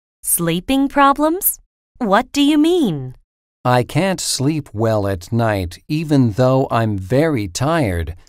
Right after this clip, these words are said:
Speaker 2: and I don't get to sleep easily.
Speaker 1: I'm sorry to hear that. When did it start?
Speaker 2: A couple of weeks ago.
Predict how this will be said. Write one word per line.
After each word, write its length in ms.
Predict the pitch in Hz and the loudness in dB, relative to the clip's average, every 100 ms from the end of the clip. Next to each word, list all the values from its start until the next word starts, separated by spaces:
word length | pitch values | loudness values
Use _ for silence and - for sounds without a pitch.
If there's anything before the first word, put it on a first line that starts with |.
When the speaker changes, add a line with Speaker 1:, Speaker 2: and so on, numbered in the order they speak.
| _ - | _ -4
Speaker 2:
and 240 | 135 131 | 0 2
I 140 | 135 127 | 2 2
don't 320 | 131 165 175 | 2 0 -2
get 260 | - 139 139 - | -2 -2 -2 -6
to 80 | 104 | -8
sleep 500 | - 135 147 110 - | -6 -2 -2 -2 -6
easily. 680 | 120 143 127 98 87 69 - _ _ _ _ _ _ - | -6 -4 -2 -2 -4 -6 -12 _ _ _ _ _ _ 0
Speaker 1:
I'm 220 | 254 302 | 2 2
sorry 420 | 320 - 151 151 214 - | 0 0 0 0 -6 -4
to 100 | 277 | -2
hear 280 | 285 302 339 | 2 2 2
that. 460 | 175 143 131 - - - _ _ _ - | 2 2 -2 -8 -18 -20 _ _ _ -10
When 360 | 214 269 359 | 0 2 2
did 180 | 269 165 | 2 2
it 140 | 147 | 0
start? 520 | - - 160 180 302 - _ _ _ _ _ - | -6 0 0 0 -6 -14 _ _ _ _ _ 2
Speaker 2:
A 120 | 147 | 2
couple 560 | - 190 220 202 185 | 2 -2 -2 0 2
of 160 | 147 135 | 2 2
weeks 380 | 135 196 - - | 0 -2 -2 -2
ago. 560 | 120 113 104 85 78 | 0 2 4 2 -2